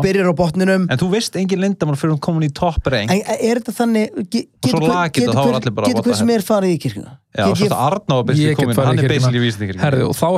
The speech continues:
Speaker 3: heldur sko saga mín nefnilega áfram.
Speaker 1: Á, ok,
Speaker 2: Ertu að
Speaker 1: vá.
Speaker 2: skrifa niður?
Speaker 3: Nei, ég var bara að finna eitt inn í símanum.
Speaker 1: Ok.
Speaker 3: Af því að ég náttúrulega fór þangað
Speaker 1: Mhm.
Speaker 3: og þau tóku vel á móti mér og allt það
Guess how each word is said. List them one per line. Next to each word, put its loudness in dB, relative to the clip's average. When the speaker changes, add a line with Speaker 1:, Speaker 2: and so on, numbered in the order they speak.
Speaker 3:
heldur -4
sko -4
saga 2
mín 2
nefnilega 2
áfram. -4
Speaker 1:
Á, 0
ok, 2
Speaker 2:
Ertu 2
að 0
Speaker 1:
vá. 4
Speaker 2:
skrifa 2
niður? -4
Speaker 3:
Nei, 2
ég -2
var -6
bara -4
að -6
finna 0
eitt -8
inn -2
í -4
símanum. -2
Speaker 1:
Ok. 2
Speaker 3:
Af 0
því 0
að 2
ég 2
náttúrulega 0
fór 0
þangað 0
Speaker 1:
Mhm. 0
Speaker 3:
og 0
þau 2
tóku 2
vel 4
á 2
móti 0
mér 0
og 0
allt -2
það 2